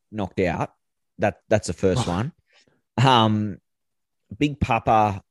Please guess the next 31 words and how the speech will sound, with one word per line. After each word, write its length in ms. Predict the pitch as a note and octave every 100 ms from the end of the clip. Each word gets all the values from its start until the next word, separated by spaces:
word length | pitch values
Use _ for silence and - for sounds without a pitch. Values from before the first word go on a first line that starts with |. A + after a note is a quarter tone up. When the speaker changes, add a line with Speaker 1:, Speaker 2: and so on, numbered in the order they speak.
| _ _ _
Speaker 1:
is 300 | A#2 G2+ - _ _ _ D#3+
gonna 200 | A#2 G#2+
give 260 | F#2 G#2 F2
them 160 | G2+
some 220 | F#2 G#2 G2+
really 220 | G#2 F#2+
good 200 | F#2+ F2
minutes 380 | F#2+ F#2+ - G2
in 100 | F#2+
that 180 | F#2 -
opening 640 | F#2 F2+ F#2 F#2 F2 D#2+ _ _ _ _ _ _
twenty 300 | - G#2+ G2
to 100 | F2+
twenty-five. 880 | - G#2 F#2+ E2 F#2+ F#2+ F#2+ F#2 - -
And 440 | G2+ G2+ G2 F#2+ _ _ _
I 100 | G#2
think 240 | G#2 G#3+ E3
you've 140 | G#2
really 260 | A2+ A2 G2+
just 240 | G2 -
gotta 240 | G#2 G2
say 360 | F2 - G2 G2
to 340 | F#2 F2+ F2 - _ -
someone 360 | A#2 G2+ F#2+
like 300 | F#2+ F#2 F#2+ _ _ _
Fasua 440 | G2+ - A2 G2+
Malaawi, 680 | F#2+ F2+ E2+ F2+ F#2 F2+ F2
"Hey, 300 | F2+ F2+ E2
like, 380 | E2 E2+ E2 - _ _ _ _ _ -
go 180 | G2+ F2+
nuts." 500 | F2 D#2+ - -